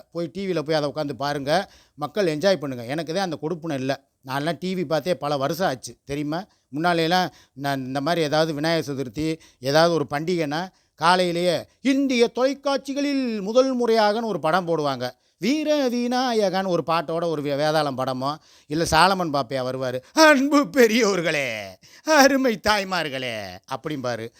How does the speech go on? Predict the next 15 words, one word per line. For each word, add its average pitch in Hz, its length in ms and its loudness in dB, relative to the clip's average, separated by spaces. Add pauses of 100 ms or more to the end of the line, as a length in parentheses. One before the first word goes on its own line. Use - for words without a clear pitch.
(180)
ஒரு 160 220 2
பட்டிமன்றத்தை 165 560 -2
பார்ப்பேன். 123 420 -6 (260)
இப்போலாம் 156 400 -2
அதெல்லாம் 165 260 -4
கிடையாதுங்க. 160 480 0 (400)
அந்த 131 240 -10
வாழ்க்கையை 180 420 -4
நினைச்சு 175 260 -6
பார்க்குறேன். 143 380 -2 (120)
ச்சே, 165 220 -6 (320)
எப்படிலாம் 156 460 -4
ஒரு 190 120 -4
காலத்துல 170 360 -2
வந்து 151 280 -4